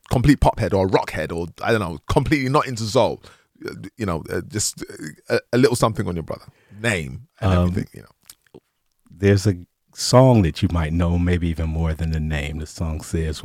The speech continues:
Speaker 2: "War."
Speaker 1: Yeah.
Speaker 2: Who? What is it good for?
Speaker 1: Absolutely nothing.
Speaker 2: Absolutely nothing.
Speaker 1: Yeah.
Speaker 2: Well, my brother's Edwin Starr.
Speaker 1: Yes.
Speaker 2: Soul, soul singer, um,
Speaker 1: Yeah.
Speaker 2: Motown singer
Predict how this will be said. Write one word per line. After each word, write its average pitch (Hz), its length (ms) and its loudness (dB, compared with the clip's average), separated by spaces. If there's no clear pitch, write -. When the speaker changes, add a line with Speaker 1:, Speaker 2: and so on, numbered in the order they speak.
Speaker 2:
"War." 87 580 0
Speaker 1:
Yeah. 131 540 8
Speaker 2:
Who? 107 60 -8
What 101 240 2
is 95 160 2
it 85 100 -4
good 95 300 2
for? - 220 -8
Speaker 1:
Absolutely 135 800 2
nothing. 104 160 2
Speaker 2:
Absolutely 110 600 2
nothing. 78 440 -2
Speaker 1:
Yeah. 104 200 2
Speaker 2:
Well, 80 240 2
my 85 140 -2
brother's 85 500 0
Edwin 80 340 -2
Starr. 76 580 -8
Speaker 1:
Yes. 95 540 0
Speaker 2:
Soul, 78 80 0
soul 80 480 -6
singer, 80 560 -6
um, 78 520 -6
Speaker 1:
Yeah. 82 240 -8
Speaker 2:
Motown 80 240 -2
singer 78 380 -6